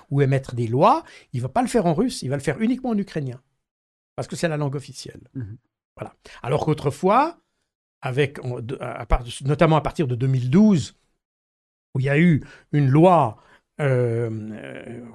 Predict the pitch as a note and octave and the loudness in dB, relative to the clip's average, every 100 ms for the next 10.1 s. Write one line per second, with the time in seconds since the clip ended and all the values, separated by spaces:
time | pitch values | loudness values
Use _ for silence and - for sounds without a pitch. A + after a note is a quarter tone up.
0 | - _ - B2 A#2 B2+ B2 C3+ - A#2+ | -20 _ -8 -6 -2 -2 -2 -6 -10 -10
1 | A2 A2+ A#2 A#2+ - A2 A2 A2 G#2 B2+ | -6 -6 -4 -6 -10 -10 -8 -8 -12 -14
2 | A2 G#2+ A#2 _ - A2+ G#2+ - B2+ A#2+ | -18 -18 -20 _ -16 -14 -12 -10 -8 -8
3 | G#2+ A2+ G#2 - G#2+ A2 G2+ G2+ - A2 | -8 -10 -10 -10 -10 -10 -10 -14 -10 -8
4 | A2 A#2 A2+ A2 G#2+ G#2+ G2+ - G#2 C3 | -8 -10 -12 -14 -16 -16 -18 -20 -20 -6
5 | G#3+ G3+ - D#3+ - - - - - E3+ | -4 -4 -6 -10 -10 -20 -18 -18 -8 2
6 | D#3+ D3+ D3 D3+ _ _ _ _ _ _ | 4 4 2 -6 _ _ _ _ _ _
7 | _ _ - D3 F3 D#3 D#3 A#3 - C#3+ | _ _ -4 2 4 4 4 4 2 -10
8 | - D#3+ F3 B3 G3 F#3 G#3 G3+ F#3+ A3 | -2 0 4 6 6 6 2 2 0 4
9 | G3+ C#3+ - - C#3 C#3 C3+ F3+ - - | 4 2 -6 -8 -2 0 2 0 -2 -10